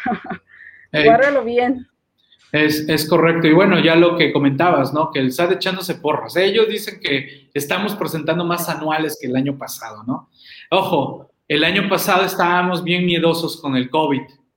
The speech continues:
Speaker 2: ¿no? Muchos encerrados en sus casas, sin poder ir, ir a sus oficinas, no presentando declaraciones. Es más, incluso yo me fui a ver cuándo presentamos las anuales el año pasado, y estoy viendo que las presentamos a mediados de abril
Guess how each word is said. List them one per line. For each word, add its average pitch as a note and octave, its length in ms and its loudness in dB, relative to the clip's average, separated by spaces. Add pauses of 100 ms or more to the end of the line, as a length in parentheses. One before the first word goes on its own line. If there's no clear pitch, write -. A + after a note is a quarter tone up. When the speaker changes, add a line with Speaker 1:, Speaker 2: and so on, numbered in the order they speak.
(640)
Speaker 2:
¿no? C#3+ 200 -4
Muchos E3 320 -6
encerrados D3 580 -2
en C#3+ 80 -8
sus - 240 -8
casas, F3 420 -2
sin E3 160 -6
poder D3 240 -2
ir, D#3 280 -8 (240)
ir E3 140 2
a D3+ 60 0
sus D3+ 220 -6
oficinas, E3+ 1000 -2 (340)
no D3+ 380 0
presentando D3 520 -4
declaraciones. C#3 680 -4
Es F#3+ 140 0
más, G#3 360 0
incluso A#3 680 -2 (380)
yo F#3 160 2
me A#3 160 2
fui A3 240 0
a A3 100 6
ver B3 680 2
cuándo G3+ 340 0
presentamos F#3+ 480 -6
las A3 160 -6
anuales F#3+ 400 -4
el F#3 120 -2
año B3 220 -2
pasado, A3 800 0 (220)
y E3 120 0
estoy G3 240 0
viendo A#3 260 0
que G3+ 120 -6
las - 160 -12
presentamos F#3+ 520 -8
a F#3+ 80 -4
mediados F3+ 400 -2
de E3 80 -4
abril A3+ 580 0